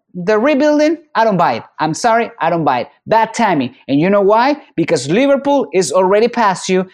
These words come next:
Manchester City, now they're the team. Now they're the sheriff in town. While you, Manchester United, have to deal with teams like Watford, Southampton,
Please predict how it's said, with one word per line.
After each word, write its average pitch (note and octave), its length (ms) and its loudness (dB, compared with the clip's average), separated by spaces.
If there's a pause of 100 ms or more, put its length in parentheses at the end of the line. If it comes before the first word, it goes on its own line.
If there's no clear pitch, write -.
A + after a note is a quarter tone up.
(120)
Manchester A3 540 0
City, A3 580 0
now A#3+ 320 2
they're A#3 260 2
the F#3 120 0
team. A#3 520 0
Now A#3 220 0
they're A3 240 2
the F3+ 80 -2
sheriff B3+ 440 0
in A#3+ 120 0
town. G3+ 360 0 (340)
While G3+ 420 2
you, C4 500 2
Manchester A#3+ 460 0
United, G#3+ 460 2 (120)
have G3 280 -4
to C#4 100 0
deal A#3 280 2
with F#3+ 180 -2
teams B3+ 300 0
like E3+ 320 0
Watford, C#4+ 560 0 (400)
Southampton, C4+ 880 0